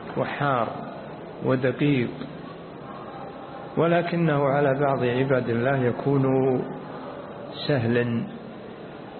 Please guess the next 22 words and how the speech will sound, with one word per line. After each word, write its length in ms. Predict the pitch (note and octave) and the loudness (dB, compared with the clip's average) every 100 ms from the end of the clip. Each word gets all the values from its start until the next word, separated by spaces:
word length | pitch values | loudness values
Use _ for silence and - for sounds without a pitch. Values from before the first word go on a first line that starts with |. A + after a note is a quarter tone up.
| - | -8
لأن 200 | G3+ G#3 | 0 4
العبور 500 | F#3+ D3 C#3+ D#3 D#3+ | 4 6 6 6 6
عليه 360 | B2+ B2+ D3 D3 | 4 4 6 6
بالأعمال 680 | C3+ B2 B2+ C3+ C#3 A#2+ A2 | 4 2 4 4 4 2 2
وليس 460 | A2+ B2 B2+ - A#2+ | 4 4 2 2 2
بالأقدام. 800 | A#2 G2 A#2 A#2 A#2+ A2 A2 A2 - - - - - - - - - - - - - - - C#3+ | 2 2 2 2 4 2 0 -2 -4 -8 -10 -12 -12 -12 -14 -14 -14 -14 -14 -14 -14 -14 -8 -4
الأقدام 500 | C3+ B2 C#3 C3 C3 | -2 2 2 4 2
ما 100 | C#3 | 2
تستطيع 600 | C#3+ - C3+ - A#2+ A2+ | 0 0 -2 2 2 2
أن 100 | A2 | 2
تثبت 380 | C3 B2+ A#2+ - | 0 0 -4 -4
في 360 | A2+ A#2+ A#2+ - - | -2 0 0 -2 2
ذلك 340 | A2+ A2+ A2 | 2 2 -2
الموطن. 460 | A2+ A2 G#2+ F#2+ G2 - - - - - - - - - - - - - - - - B2+ C#3 C#3 | 0 2 0 -2 -8 -8 -10 -12 -12 -12 -12 -12 -12 -12 -12 -12 -10 -10 -12 -12 -4 0 2 2
الإنسان 480 | B2+ B2 A#2 D#3 C#3 | 2 2 2 2 4
لو 100 | C3 | 4
مثلا 460 | C3+ C3 C#3 B2 C#3+ | 2 2 4 4 4
وضع 540 | C#3 A#2+ A#2 A2+ G#2+ - - - - - - - - - B2+ | 4 4 2 2 0 -2 -8 -10 -12 -12 -12 -12 -12 -4 2
له 460 | C3 C3 C3 B2 | 2 4 4 4
خشبة 640 | G#2 E3 D#3 C#3+ B2 A2+ | 2 0 2 2 4 2
بين 300 | A2 D3 C#3 | 2 4 4
س-، 300 | - - D3 | 2 2 0